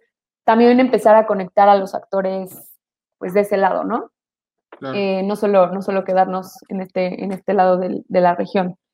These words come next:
Speaker 1: Eh, y bueno, además de este, tenemos en conjunto con Alterna,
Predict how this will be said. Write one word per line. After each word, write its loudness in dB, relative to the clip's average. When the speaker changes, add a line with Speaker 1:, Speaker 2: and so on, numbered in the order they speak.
Speaker 1:
Eh, 2
y 4
bueno, 4
además 4
de 4
este, 2
tenemos -2
en -8
conjunto -8
con -6
Alterna, -2